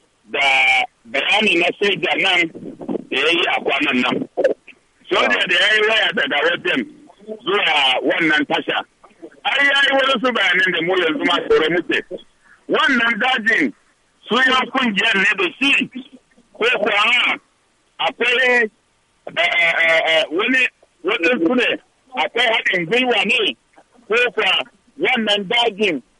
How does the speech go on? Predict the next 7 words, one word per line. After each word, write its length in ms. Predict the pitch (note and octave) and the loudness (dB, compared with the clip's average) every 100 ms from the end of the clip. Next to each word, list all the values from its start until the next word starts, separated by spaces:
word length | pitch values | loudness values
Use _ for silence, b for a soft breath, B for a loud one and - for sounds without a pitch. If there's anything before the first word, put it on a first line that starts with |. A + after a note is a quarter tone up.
| - | -6
dajin 420 | A3 A#3+ G#3 G3 | -2 0 0 0
munafunci 640 | A3 A#3+ A3+ B3 A3 G3 | 0 0 0 -2 -2 -2
ne 280 | G3+ A#3+ F3+ - _ _ - | 0 0 -2 -6 _ _ -6
wannan 640 | - F3+ E3 E3 E3+ D#3+ - _ _ _ - | -4 -2 0 0 0 -4 -10 _ _ _ -4
ba 80 | C3+ | -2
zan 220 | B2+ F#3 | 0 0
iya 340 | - - - | 2 0 0